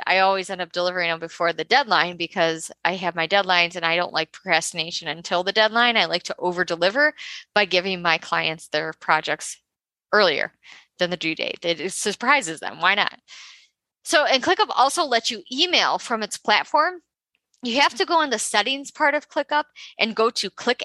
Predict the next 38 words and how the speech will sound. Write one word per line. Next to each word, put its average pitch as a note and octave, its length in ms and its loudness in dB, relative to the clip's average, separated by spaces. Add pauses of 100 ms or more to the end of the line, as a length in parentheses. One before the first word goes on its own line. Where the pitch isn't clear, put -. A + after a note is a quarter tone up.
Apps. - 460 0 (340)
And A#3 100 0
if A3 100 -2
you A#3 80 -2
go E4 240 4
in F4 120 0
there, G3+ 160 2
you'll G3 160 0
see C4 180 -4
there's G#3 180 -2
all A#3 160 6
these B3+ 160 0
different F#3 280 -4
Click F3+ 160 -2
Apps D#3+ 320 -2
you E3 40 -6
can F3 160 -18
do, A3 280 2 (280)
but G#3 200 0
email C4 420 2
is F3+ 160 -6
one D4+ 140 0
of F3 100 0
them, A#2+ 220 -4 (260)
where G#3+ 100 2
you C4 160 0
can F4 260 -4
email B3 400 2
your F#3+ 180 0
clients. C4+ 520 0
If F#3 140 -14
you C#4+ 140 -4
want A#3+ 200 2
them A3+ 200 4
on G#3 260 0
ClickUp - 440 -2
with E3+ 200 -4
you, - 180 0